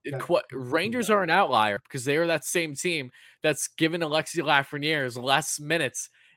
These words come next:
Speaker 1: than any other first overall pick in how long?
Speaker 2: And
Speaker 1: Like,
Speaker 2: you know what?
Speaker 1: con-, that context is important to look at.
Speaker 2: I'll say one thing about Lafreniere.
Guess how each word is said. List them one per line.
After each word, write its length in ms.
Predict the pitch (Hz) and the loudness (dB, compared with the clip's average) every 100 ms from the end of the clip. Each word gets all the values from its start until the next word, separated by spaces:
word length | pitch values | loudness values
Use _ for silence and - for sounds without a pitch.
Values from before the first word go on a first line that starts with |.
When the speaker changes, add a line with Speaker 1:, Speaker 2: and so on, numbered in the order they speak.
| - | 0
Speaker 1:
than 180 | 151 - | 0 2
any 280 | 151 165 165 | 0 2 2
other 240 | 160 165 | 2 2
first 380 | 156 - 165 - | -2 -2 -2 2
overall 340 | 165 151 147 139 | 0 2 2 2
pick 300 | 196 185 147 | -2 -4 -6
in 60 | |
how 220 | 127 147 139 | -4 -4 0
long? 320 | 196 165 98 | -2 -2 -6
Speaker 2:
And 680 | _ _ _ _ _ - 165 | _ _ _ _ _ 2 4
Speaker 1:
Like, 80 | |
Speaker 2:
you 120 | 170 175 | 4 4
know 160 | 185 | 4
what? 260 | 185 185 190 - | 6 6 4 0
Speaker 1:
con-, 220 | 240 247 - - | -2 -4 -2 2
that 200 | 190 - | 2 2
context 560 | 220 240 - 202 - | 0 0 0 -2 -4
is 100 | 156 | -8
important 440 | 160 - 202 139 110 | -8 0 0 0 -6
to 80 | |
look 220 | 135 185 101 | -2 0 -2
at. 160 | 80 | 0
Speaker 2:
I'll 140 | 180 202 | 0 0
say 160 | 226 | 0
one 280 | 190 170 185 | 0 2 0
thing 180 | 196 180 | -2 -2
about 180 | 165 160 | 0 0
Lafreniere. 720 | 151 143 143 139 131 135 | -2 -4 -8 -6 -6 -6